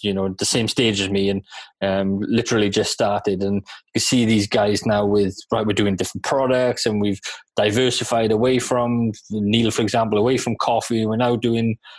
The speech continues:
hot chocolate. We're now doing tea. We're now doing, uh, merchandise and just growing and expanding their business. And it's, it's, it's just really, really encouraging for me, you know, when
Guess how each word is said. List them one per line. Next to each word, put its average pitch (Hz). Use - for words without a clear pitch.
hot -
chocolate. 110
We're 110
now 120
doing 113
tea. 110
We're 104
now 117
doing, 113
uh, 107
merchandise 120
and 107
just -
growing 127
and 120
expanding 117
their 110
business. 107
And 110
it's, -
it's, -
it's -
just -
really, 143
really 131
encouraging 113
for -
me, 117
you 117
know, 107
when 117